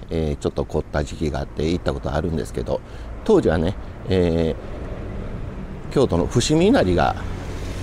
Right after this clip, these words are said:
えー、出発点だったんです。で、その後にね、えー、この新しいところがいくつか、えー、増えまして、この京都桃山から、えー、伏見稲荷までのルート、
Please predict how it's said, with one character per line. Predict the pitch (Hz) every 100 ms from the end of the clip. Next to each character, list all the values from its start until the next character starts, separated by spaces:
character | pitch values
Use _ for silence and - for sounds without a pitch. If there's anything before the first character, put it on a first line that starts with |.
| - -
え |
ー、 | 67
出 | - 127 -
発 | 107 -
点 | 80 69 69 71
だ | 73
っ |
た | - 76
ん |
で | 65 64
す。 | - - - - - - - - - -
で、 | 120 117 -
そ | -
の | 190 95
後 | -
に | 67
ね、 | 90 95 - -
え | 78 76 76 82
ー、 |
こ | 82
の | 78
新 | 104 104 104
し | - 76
い | 73
と | 107
こ | 80
ろ | 82
が | 71
い | 78
く | -
つ | - -
か、 | 73 - - - - -
え | 82 76 71
ー、 |
増 | 87
え | 82
ま | 80
し | -
て、 | - 55 - - - - - -
こ | 104
の | 90 90 - - - - - - -
京 | 117 87
都 | 76 76
桃 | 110 117
山 | 110 98 92
か | 95
ら、 | 82 78 - - - - -
え | 80 71 71 -
ー、 | -
伏 | - 95
見 | 104
稲 | 127 104
荷 | 73
ま | 64
で | 65
の | 65 62 - - - - - -
ル | 110 80
ー |
ト、 | - 60